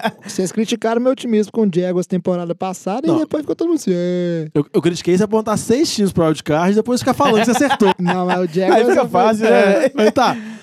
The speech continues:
Speaker 2: Vamos lá, jovem.
Speaker 1: Beleza. Mas, é, não só eles conseguiram assinar com o Bradford,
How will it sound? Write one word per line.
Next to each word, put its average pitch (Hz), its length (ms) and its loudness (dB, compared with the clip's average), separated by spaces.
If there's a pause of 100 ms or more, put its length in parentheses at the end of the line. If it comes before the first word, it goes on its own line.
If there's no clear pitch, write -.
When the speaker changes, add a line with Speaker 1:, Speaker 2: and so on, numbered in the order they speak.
(140)
Speaker 2:
Vamos 208 200 2
lá, 160 140 2
jovem. 135 240 0 (140)
Speaker 1:
Beleza. 180 480 2 (760)
Mas, 180 380 -4 (120)
é, 202 380 -2
não 247 200 -2
só 247 220 0
eles 226 160 -4
conseguiram 196 360 -2
assinar 185 260 -6
com 233 120 -10
o 262 40 -10
Bradford, 247 480 -4